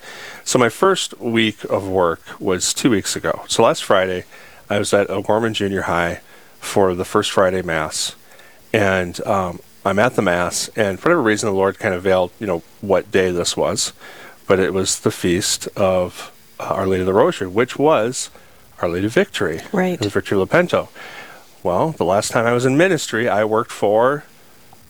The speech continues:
Speaker 2: Our Lady of Victory.
Speaker 1: Our Lady of Victory. So it's kinda like the Lord went, "Steve, I got you.
Speaker 2: I got you.
Speaker 1: I got you."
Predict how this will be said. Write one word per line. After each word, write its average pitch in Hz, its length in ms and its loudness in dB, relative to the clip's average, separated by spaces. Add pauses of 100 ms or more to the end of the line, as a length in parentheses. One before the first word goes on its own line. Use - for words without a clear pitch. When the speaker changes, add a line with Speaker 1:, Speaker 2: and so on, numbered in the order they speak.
(180)
Speaker 2:
Our 190 180 0
Lady 175 240 0
of 175 80 -2
Victory. 175 240 -2
Speaker 1:
Our 92 100 0
Lady 95 240 2
of 123 80 2
Victory. 123 560 0 (320)
So - 180 0
it's 104 120 -2
kinda 131 160 4
like 131 100 0
the 131 100 0
Lord 117 260 0
went, 92 200 -4
"Steve, 104 460 -2
I 92 80 0
got 82 360 -2
you. - 200 -10
Speaker 2:
I 175 100 -4
got 175 340 -6
you. 170 280 -6
Speaker 1:
I 98 80 2
got 90 280 0
you." - 180 -8